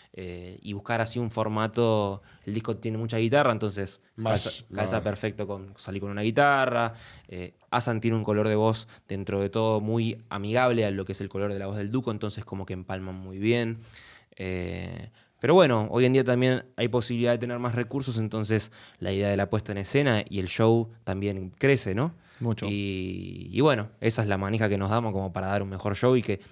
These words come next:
Speaker 1: también se transmita eso. A mí, a mí me gusta que haya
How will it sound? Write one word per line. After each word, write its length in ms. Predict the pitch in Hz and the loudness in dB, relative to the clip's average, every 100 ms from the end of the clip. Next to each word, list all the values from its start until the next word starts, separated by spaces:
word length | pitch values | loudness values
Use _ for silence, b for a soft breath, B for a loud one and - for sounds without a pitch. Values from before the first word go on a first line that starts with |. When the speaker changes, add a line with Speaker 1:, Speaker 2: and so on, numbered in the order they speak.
| B B | B B
Speaker 1:
también 300 | - 107 139 | -6 -4 -4
se 120 | 131 | -4
transmita 400 | 107 107 113 113 | -8 -8 -8 -4
eso. 280 | 120 113 98 b b b b - | -4 -4 -10 b b b b -10
A 60 | |
mí, 60 | 123 | -8
a 80 | 92 | -6
mí 60 | 147 | -2
me 120 | 147 | 4
gusta 360 | 156 165 131 113 | 6 6 4 2
que 80 | |
haya 420 | 117 113 110 - | 2 2 0 -2